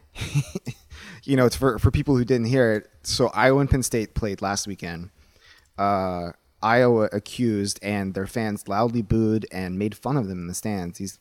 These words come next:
players that were hurt. And then, uh, at least one of them turned out to be out for the rest of the year. And it is a common thing to say that when you have an offense that is moving fast, and then all of a sudden, "Oh, ouch, coach, my arm hurts, and let's catch our breath for five minutes while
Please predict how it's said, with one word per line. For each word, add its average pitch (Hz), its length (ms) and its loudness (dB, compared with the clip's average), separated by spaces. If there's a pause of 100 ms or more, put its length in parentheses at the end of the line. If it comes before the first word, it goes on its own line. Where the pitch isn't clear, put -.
players 98 360 -4
that 85 120 -8
were 80 140 -10
hurt. 104 280 -8
And 92 160 -8
then, 92 280 -8
uh, 107 80 -12 (400)
at 135 100 -2
least 214 180 6
one 135 160 4
of 120 120 2
them 101 220 -4
turned 117 220 -2
out 107 120 0
to - 60 -20
be 101 120 -6
out 92 140 -6
for - 100 -14
the 90 80 -12
rest - 220 -12
of 104 60 -16
the 98 60 -12
year. 117 380 0 (680)
And 117 220 -2
it 123 120 0
is 123 100 2
a 123 60 -4
common 143 400 2
thing 123 280 -4
to 113 100 -8
say 107 220 -2
that 104 220 -2
when 101 220 -4
you 101 80 -2
have 107 160 0
an 104 100 -6
offense 95 340 -4
that 92 100 -6
is 87 120 -10
moving 98 240 -8
fast, 113 420 -4
and 101 100 -6
then 90 60 -8
all 95 80 -4
of 98 40 -4
a - 20 -8
sudden, 92 380 -8 (380)
"Oh, 147 200 4
ouch, 120 320 2
coach, - 260 -2
my 123 80 -4
arm 117 240 0
hurts, 95 380 -4
and 95 380 -8
let's 104 220 -4
catch - 180 -8
our 90 100 -4
breath 92 320 -6
for 87 300 -8
five 85 240 -10
minutes 87 320 -12
while 87 300 -10